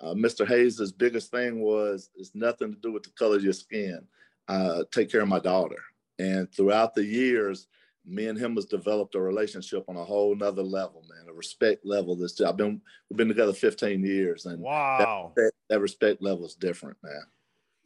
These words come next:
Speaker 2: Where'd you guys meet?
Speaker 1: Uh, <laughs> one of our players was coming into town, and it's so weird how people's relationship, mine and yours, we'll talk about that later too,
Speaker 2: Yeah,
Speaker 1: but
Speaker 2: yeah, yeah.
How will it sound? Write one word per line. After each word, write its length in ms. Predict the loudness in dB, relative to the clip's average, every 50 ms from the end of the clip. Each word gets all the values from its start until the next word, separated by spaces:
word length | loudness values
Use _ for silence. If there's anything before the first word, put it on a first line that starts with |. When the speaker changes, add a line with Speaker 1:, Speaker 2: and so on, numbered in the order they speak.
| _ _ -2
Speaker 2:
Where'd 260 | 2 2 2 2 2
you 60 | 2
guys 320 | 2 4 4 2 2 0 -2
meet? 280 | -2 -2 -2 -4 -8 _ _ _ _ _ _ _ _ _ _ _ _ _ _ _ _ _ _ -12 -8
Speaker 1:
Uh, 260 | -4 -2 0 0 0 0
<laughs> 720 | -2 -6 -8 _ _ _ _ -12 -6 -4 -4 -4 -4 0
one 160 | 2 4 6 6
of 80 | 6
our 100 | 4 4
players 420 | 2 2 4 4 4 4 2 0 -6
was 120 | -16 -12
coming 260 | -8 -8 -6 -6 -4
into 180 | -6 -6 -8 -10
town, 600 | -12 -8 -4 -4 -2 -2 -2 -4 -4 -6 -8 -10 -10 -8
and 380 | -6 -4 -4 -2 -2 -4 -6 -8 -10 -18 -20 -14 -12
it's 140 | -10 -6 0
so 180 | 2 4 4
weird 480 | 4 4 4 4 6 6 6 6 4 4
how 140 | 0 -2 -4
people's 580 | -4 _ -8 -8 -6 -2 -2 -2 -2 -4 -10 _ _
relationship, 600 | -4 -2 0 0 0 -2 -4 -6 -2 -2 -2 0
mine 300 | 0 -2 -2 0 0 0
and 120 | -2 0 2
yours, 320 | 4 4 4 4 2 0
we'll 80 | -6 -8
talk 220 | -6 -6 -8 -6
about 200 | -6 -6 -6 -2 -2
that 180 | -2 -2 -2
later 260 | -2 -2 -2 -2 -2
too, 240 | -4 -6 -2 -2 0
Speaker 2:
Yeah, 80 | 2 2
Speaker 1:
but 60 | 2
Speaker 2:
yeah, 220 | 2 2 2 0
yeah. 280 | 0 0 0 -2 -2